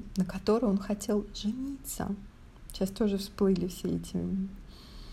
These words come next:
беседы, например, когда он с архиепископом испанским главным говорил, можно ли ему развестись, потому что, естественно, это же венчанный брак с королевой.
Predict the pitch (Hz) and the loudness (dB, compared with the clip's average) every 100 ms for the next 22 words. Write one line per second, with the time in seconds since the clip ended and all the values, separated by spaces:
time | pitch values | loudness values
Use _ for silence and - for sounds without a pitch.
0 | - - - - - - - - - - | -14 -14 -14 -12 -12 -10 -12 -12 -12 -12
1 | - - 190 214 - 233 196 190 185 190 | -6 4 6 8 8 8 10 8 8 8
2 | 196 196 175 170 - - - - - 175 | 10 10 8 4 -4 -6 -4 -2 4 6
3 | 175 175 - - - - 196 - 190 185 | 6 4 -2 -6 -6 -2 0 2 2 2
4 | 247 339 - 254 - 233 226 220 220 208 | 4 2 2 0 2 2 2 2 4 6
5 | 208 - 196 185 190 202 190 185 185 185 | 4 2 2 4 6 6 4 4 2 2
6 | 185 190 185 180 180 185 180 180 175 170 | 2 4 4 4 2 2 4 4 2 0
7 | 170 - - 175 - - - 160 - 165 | -2 -4 -2 -2 -2 -4 2 2 0 -4
8 | - 180 - 170 165 165 165 202 285 - | -2 -2 0 0 0 0 2 2 2 0
9 | 220 202 190 185 175 185 - - 180 185 | 0 2 2 2 0 -2 -8 -4 0 2
10 | 180 175 | 2 0